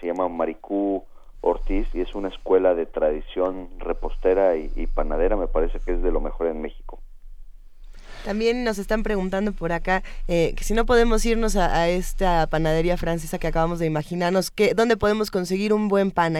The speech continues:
Speaker 2: a dónde nos acercamos, Irving?
Speaker 1: Bueno, en México ya hay, hay grandes maestros panaderos. Eh, por ejemplo, si no podemos ir a, a la Polain,
Speaker 2: Ajá.
Speaker 1: yo me iría, hay una panadería en D F que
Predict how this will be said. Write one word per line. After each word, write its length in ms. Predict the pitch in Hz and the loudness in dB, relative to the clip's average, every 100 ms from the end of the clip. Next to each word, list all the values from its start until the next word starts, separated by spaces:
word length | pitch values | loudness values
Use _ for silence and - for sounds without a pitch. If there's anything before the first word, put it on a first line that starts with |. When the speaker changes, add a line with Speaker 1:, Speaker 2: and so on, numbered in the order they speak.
| 160 | -2
Speaker 2:
a 100 | 190 | 0
dónde 160 | 214 226 | 2 2
nos 160 | 190 | 0
acercamos, 600 | 175 165 156 170 156 143 | -2 -6 -2 -2 -2 -6
Irving? 240 | 151 143 139 - - | -10 -8 -10 -12 -18
Speaker 1:
Bueno, 420 | - 98 98 90 80 | 2 4 4 2 -2
en 140 | 107 | -2
México 500 | 175 202 - 156 117 | -2 -4 0 4 4
ya 200 | 98 104 | 6 6
hay, 260 | 110 110 85 | 4 2 -2
hay 140 | 104 | 0
grandes 360 | 107 110 101 98 | -2 -2 -6 -8
maestros 360 | 95 - 98 | -10 -12 -14
panaderos. 580 | - 82 80 87 107 196 - - - - | -10 -6 -2 0 0 -2 -12 -20 -20 -10
Eh, 100 | 87 | -10
por 200 | - 87 | -6 -8
ejemplo, 300 | 87 95 95 | -8 -12 -12
si 100 | - | -8
no 120 | 98 | -8
podemos 360 | - 98 101 - | -2 -2 -2 0
ir 100 | 101 | 4
a, 40 | 95 - | 4 4
a 80 | 85 | 2
la 100 | 82 | 0
Polain, 480 | - 90 87 95 110 - - - | 0 0 0 -2 -6 -12 -10 -6
Speaker 2:
Ajá. 260 | 185 165 143 - - | -4 -4 -6 -10 -4
Speaker 1:
yo 140 | 98 | -2
me 160 | 101 95 | -2 -4
iría, 640 | 98 98 95 92 87 85 | -2 2 4 4 2 0
hay 140 | - 92 | -2 -4
una 160 | 107 | -6
panadería 480 | 104 92 87 87 95 | -8 -4 -4 -2 -4
en 100 | 95 | -2
D 140 | 90 92 | 0 0
F 360 | - 104 131 139 - - - - | 0 -6 -6 -8 -18 -20 -18 -8
que 560 | 85 82 80 80 76 | -2 0 0 -2 -4